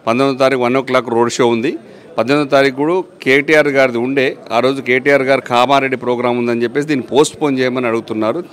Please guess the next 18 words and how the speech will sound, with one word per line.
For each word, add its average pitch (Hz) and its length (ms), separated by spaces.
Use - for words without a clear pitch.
చెప్తున్నారు. 123 480
అదొకటి 127 380
జరిగితే 131 500
ఇక్కడ 135 140
హరీష్ 143 300
రావు 156 120
గారి 139 160
ప్రోగ్రామ్ 127 400
కూడా 135 140
ఉంటుందని 120 480
చెప్పి 104 120
భావిస్తున్నాను. 110 500
ఖచ్చితంగా 170 640
ప్రజలు 147 320
సిద్ధంగా 151 500
ఉన్నారు, 165 240
మమేకమై 143 540
ఉన్నారు. 147 400